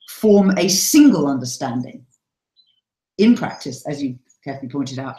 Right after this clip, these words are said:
And I think that that is one of the marks, the hallmarks of a,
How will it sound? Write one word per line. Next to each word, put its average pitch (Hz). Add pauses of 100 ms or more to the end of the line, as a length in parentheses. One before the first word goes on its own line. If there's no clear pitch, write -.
(480)
And 170
I 190
think 226
that 202
that 208 (420)
is 165
one 190
of -
the 170 (180)
marks, 165
the 175
hallmarks 208
of 151
a, 147